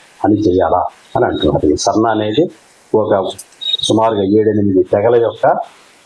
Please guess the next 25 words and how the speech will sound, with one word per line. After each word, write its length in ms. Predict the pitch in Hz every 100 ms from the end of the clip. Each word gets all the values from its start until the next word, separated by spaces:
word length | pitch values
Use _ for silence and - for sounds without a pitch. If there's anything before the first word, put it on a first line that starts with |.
| _ -
ప్రార్థనా 640 | 104 107 - 107 120 135 92
పద్ధతి. 320 | - - - - _ _ _ _ _ -
అది 180 | 98 110
కూడా 320 | 120 120 - - -
దానికి 260 | 101 92 104
ఏం 60 |
గుళ్ళు 300 | 92 107 113
ఉండవు, 260 | 113 110 143 - - - _ _ - - - -
విగ్రహాలు 420 | 92 113 107 110
ఉండవు. 300 | 107 107 117 - - _ _ _ - _ -
వాళ్ళు 220 | 95 107 110
కూడా 200 | 117 143
ఈ 160 | 123 -
ప్రకృతి 340 | 113 - 123
ధర్మాలనే, 580 | 139 185 113 107 107 139 - - _ _ _ _ _ - 98
ఆ, 40 |
పూజించే 500 | - 107 98 95 98
వాళ్ళే. 280 | 90 117 131
జంతువులు 380 | 123 120 139 113
ఎక్కువగా 320 | - 101 90
ఉంటాయి. 260 | 76 - - _ _ _ _ _ - - - _ _ _ - - 104 101
ఇప్పుడు 380 | 107 107 104 104 - - _ _ _ _ _ _ _ -
మన 240 | 90 107 120
రాష్ట్రంలో 460 | 123 - 123 120
కూడా 340 | 117 120 139